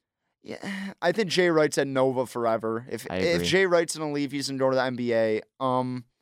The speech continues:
Speaker 1: so I, when I was saying Scott Drew, I thought Scott Drew was, like, a perfect fit for Indiana too. Like, people forget he started out at Valpo. Like, he's a state of Indiana
Speaker 2: Yeah.
Speaker 1: guy. He's had Indiana ties. I'm surprised no one's really made a huge offer at him. Um,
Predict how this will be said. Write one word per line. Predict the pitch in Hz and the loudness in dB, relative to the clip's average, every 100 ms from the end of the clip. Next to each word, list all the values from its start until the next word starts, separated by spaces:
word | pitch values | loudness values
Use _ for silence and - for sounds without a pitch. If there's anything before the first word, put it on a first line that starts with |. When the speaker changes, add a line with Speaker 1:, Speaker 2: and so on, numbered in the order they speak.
| _ _ _ _ _ | _ _ _ _ _
Speaker 1:
so | - - | -2 2
I, | 185 - | 2 0
when | 175 190 | -2 0
I | |
was | 202 | 0
saying | - 311 | -2 -2
Scott | - 185 165 | 2 2 2
Drew, | 160 139 | 2 2
I | 143 | 2
thought | - - | 0 0
Scott | - 175 | 2 2
Drew | 123 147 | 0 -4
was, | 143 | -4
like, | 120 | -2
a | 104 | -4
perfect | - 143 135 - | -4 -6 -6 -6
fit | 131 | -6
for | 120 - | -6 -8
Indiana | 139 123 113 131 87 | -8 -4 -2 -4 -4
too. | - 147 85 - | -2 0 -2 -4
Like, | 139 135 | -4 -4
people | 202 247 | -4 -4
forget | - 180 147 175 | -2 -2 0 -4
he | 120 | -4
started | 110 - 143 135 | -8 0 0 2
out | 127 135 | 2 2
at | 98 | 0
Valpo. | 92 117 - 90 82 - _ _ - | -2 -2 -2 -6 -8 -14 _ _ -10
Like, | 120 | -6
he's | 151 | -4
a | 226 | -2
state | - 165 143 | 0 2 0
of | 120 | 0
Indiana | 123 113 104 101 | -2 -2 -2 -2
Speaker 2:
Yeah. | 98 | -2
Speaker 1:
guy. | 98 113 | -2 -2
He's | 135 | 0
had | - - | -2 -4
Indiana | 127 113 107 104 | -6 -2 -2 -2
ties. | 95 95 101 117 127 - _ _ - | -4 -4 -2 -2 -6 -14 _ _ -4
I'm | 143 156 | -2 0
surprised | - - 165 151 120 | -2 0 2 2 0
no | 135 | -2
one's | 139 120 | -2 0
really | 131 123 | -2 0
made | 123 120 | 0 0
a | |
huge | 107 139 135 113 | 0 -2 -2 2
offer | 120 120 120 | 2 2 0
at | 113 95 | -2 -2
him. | 120 123 123 - _ _ _ _ | -6 -6 -8 -14 _ _ _ _
Um, | 160 170 | 0 0